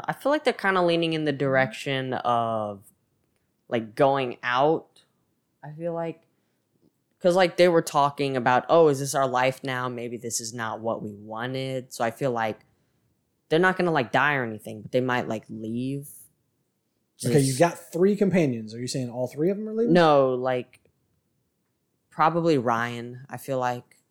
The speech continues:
Speaker 1: 'Cause I feel like that would be the most impactful with, like, Ryan and the Graham, Ryan and Graham relationship. I feel like it would be impactful if, like, one of them left.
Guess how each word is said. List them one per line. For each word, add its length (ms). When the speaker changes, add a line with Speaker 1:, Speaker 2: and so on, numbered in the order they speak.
Speaker 1:
'Cause 120
I 40
feel 160
like 160
that 100
would 120
be 80
the 100
most 240
impactful 640
with, 160
like, 200
Ryan 540
and 280
the 80
Graham, 540
Ryan 340
and 100
Graham 260
relationship. 760
I 80
feel 160
like 100
it 40
would 120
be 100
impactful 640
if, 60
like, 160
one 220
of 100
them 240
left. 320